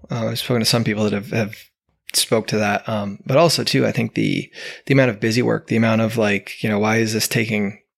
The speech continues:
six hours a day? Why, you know, <laughs> you just, <laughs> you know,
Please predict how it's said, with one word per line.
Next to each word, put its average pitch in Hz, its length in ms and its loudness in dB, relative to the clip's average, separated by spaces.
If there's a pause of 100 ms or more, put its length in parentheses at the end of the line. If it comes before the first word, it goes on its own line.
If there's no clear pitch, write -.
(220)
six - 260 -2
hours 104 380 0
a - 20 -8
day? 107 180 0
Why, 110 300 0
you 110 160 -2
know, 104 160 -2 (260)
<laughs> - 240 -12
you 123 120 -2
just, 135 300 0
<laughs> - 40 -12
you 147 100 0
know, - 240 -2